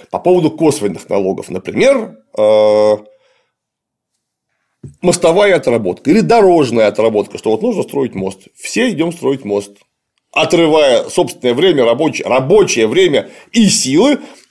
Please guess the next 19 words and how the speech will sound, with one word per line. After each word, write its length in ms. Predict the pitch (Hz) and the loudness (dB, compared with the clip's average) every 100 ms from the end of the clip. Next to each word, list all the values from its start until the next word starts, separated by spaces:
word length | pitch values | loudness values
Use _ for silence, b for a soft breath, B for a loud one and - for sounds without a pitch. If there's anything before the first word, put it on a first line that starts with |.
| _ | _
от 220 | 190 202 | 0 0
своего 320 | - 127 220 | -2 0 2
маленького 580 | 175 175 214 214 202 190 | 2 2 0 -2 -2 0
этого 400 | 160 139 156 175 _ _ | -2 -4 -6 -8 _ _
хозяйства, 640 | - 160 226 175 - 82 | -6 -2 0 -2 -4 -10
на 140 | 76 | -8
котором 380 | 104 107 117 107 | -6 -2 -2 -2
ты 160 | 104 170 - | -4 -12 -12
что-то 400 | - 151 - 135 135 - | -12 -12 -12 -16 -12 -4
делаешь, 300 | 208 95 - | -2 -2 -6
пытаешься 400 | - 135 147 - | -4 -2 -2 -4
хлеб 320 | - 123 - | -2 -2 0
ра-, 160 | 87 - | -2 -4
растить, 360 | 104 104 82 - | -4 -6 -10 -12
например. 480 | - 71 80 76 - b b b b b b b _ _ - | -12 -10 -10 -12 -16 b b b b b b b _ _ -2
И 80 | 247 | 2
в 100 | 233 | 2
итоге 340 | 220 170 113 | 2 2 0
часть 440 | - 170 123 - | 0 0 0 -6